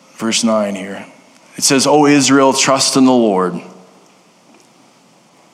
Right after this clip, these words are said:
And trust is so synonymous with, with worship. And we'll get to that here in a moment. "He is their help and their shield.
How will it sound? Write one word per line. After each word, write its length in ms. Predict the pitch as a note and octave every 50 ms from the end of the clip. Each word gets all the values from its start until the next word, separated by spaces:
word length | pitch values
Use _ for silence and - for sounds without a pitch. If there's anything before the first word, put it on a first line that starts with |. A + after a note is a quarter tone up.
| _ _ _ _ _ _ - -
And 160 | - G#2+ -
trust 540 | - - - B2+ A#2 - - - - - -
is 440 | A2 G#2+ G2+ G2+ - - - - - - - -
so 260 | - - C3+ C3 C3
synonymous 760 | A#2+ - B2 A#2 A#2 A#2 A#2+ A#2+ A#2+ A#2 A#2 A2+ G#2+ - -
with, 260 | A2+ G#2+ - - -
with 160 | - A2+ G#2 -
worship. 520 | G#2+ A2 A#2 A2+ A2 - - G2+ F#2+ F#2+
And 180 | G#2 G2+ G#2+ G#2+
we'll 80 | G#2+
get 200 | G#2+ - A#2+ -
to 60 | A2+
that 180 | A2 G#2+ G#2+ G#2
here 40 | G#2
in 80 | G#2+
a 20 | G#2+
moment. 200 | G#2 G#2 G#2 G2+
"He 140 | A#2+ C#3 C#3+
is 180 | C#3 C3+ A#2
their 160 | C3+ B2+ B2
help 300 | G#2 A2 A#2 A#2 A#2 A2+
and 120 | A2 G#2+ A2
their 100 | G#2 G2+
shield. 640 | F#2+ - - G#2+ G#2+ G#2+ G2+ G2 F#2 F2+ - -